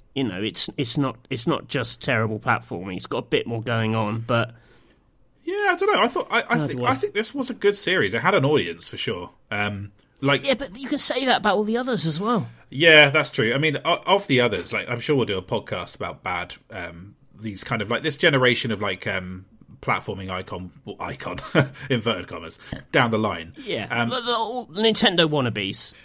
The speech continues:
Speaker 2: Yeah, so, um, I think that, um, the first Jak and Daxter game is very good, actually. I think that's got really nice movement and a nice world to explore. But almost none of the other ones I'd really defend. Like, I'm not the biggest Crash Bandicoot fan. Um,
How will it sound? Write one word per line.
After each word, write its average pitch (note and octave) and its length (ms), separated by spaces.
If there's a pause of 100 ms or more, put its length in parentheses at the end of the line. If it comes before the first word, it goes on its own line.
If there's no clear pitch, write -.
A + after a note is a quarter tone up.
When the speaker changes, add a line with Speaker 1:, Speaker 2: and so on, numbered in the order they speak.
(120)
Speaker 2:
Yeah, C3 320
so, C#3+ 420
um, D3 400
I E3+ 140
think F3+ 280
that, C3 240
um, A#2 200
the G#2+ 60
first A2 280
Jak - 180
and A2 100
Daxter G2 280
game F#2+ 160
is F#2 60
very F2+ 160
good, F2 200
actually. E2+ 300
I F2+ 60
think F#2+ 80
that's E2 100
got F#2 140
really F#2+ 160
nice F#2 260
movement F#2 340
and F#2 100
a G2+ 40
nice G2 260
world G2+ 220
to G2+ 80
explore. F#2 420
But - 280 (320)
almost G3 360
none F#3+ 140
of F3 60
the D#3+ 80
other C#3 120
ones A2 220
I'd G#2 120
really G2+ 180
defend. G2 400
Like, A2 140
I'm D#3 100
not F3 100
the A2+ 80
biggest F#2+ 320
Crash F#2+ 220
Bandicoot F2+ 420
fan. E2 300 (400)
Um, F#2 420